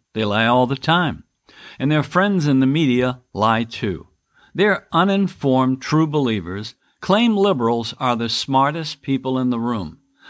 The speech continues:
But facts prove that wherever they have power, there is only failure.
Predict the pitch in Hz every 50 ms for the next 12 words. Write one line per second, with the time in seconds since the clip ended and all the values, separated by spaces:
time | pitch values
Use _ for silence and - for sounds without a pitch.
0 | - - - - 117 127 - - 190 196 180 151 151 - - - - _ - -
1 | 175 156 139 139 131 127 120 127 123 123 - _ _ _ 131 139 143 147 156 175
2 | 214 180 147 120 104 101 101 92 87 95 92 82 - - - - 101 95 92 101
3 | 120 139 143 - - - - - - 127 131 131 123 117 131 127 123 120 120 120
4 | 113 - - - 113 107 101 92 82 73 - 78